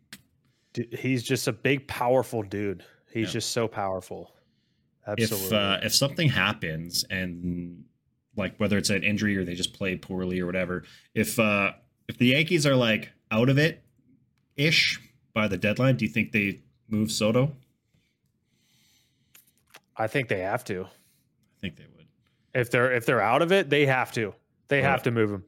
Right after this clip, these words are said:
Speaker 1: They have. We have learned things from last year.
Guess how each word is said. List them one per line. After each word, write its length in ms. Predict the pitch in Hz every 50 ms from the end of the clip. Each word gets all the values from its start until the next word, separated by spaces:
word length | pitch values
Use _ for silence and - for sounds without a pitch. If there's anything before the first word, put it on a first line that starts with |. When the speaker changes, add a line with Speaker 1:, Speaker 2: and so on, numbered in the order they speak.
| _ -
Speaker 1:
They 100 | 147 147
have. 300 | 143 147 151 139 123 - - - - - - - -
We 160 | 147 185 202
have 160 | 208 202 156
learned 680 | 151 143 156 165 180 185 185 185 180 175 170 151 139 131 - - _ _
things 760 | - - - 175 170 156 151 147 139 127 113 - - - - - _ _ - - - - _ _ _
from 460 | - - - - 165 160 165 165 160
last 560 | 156 135 135 127 139 139 135 139 131 - -
year. 560 | 139 131 127 123 113 110 101 98 - - -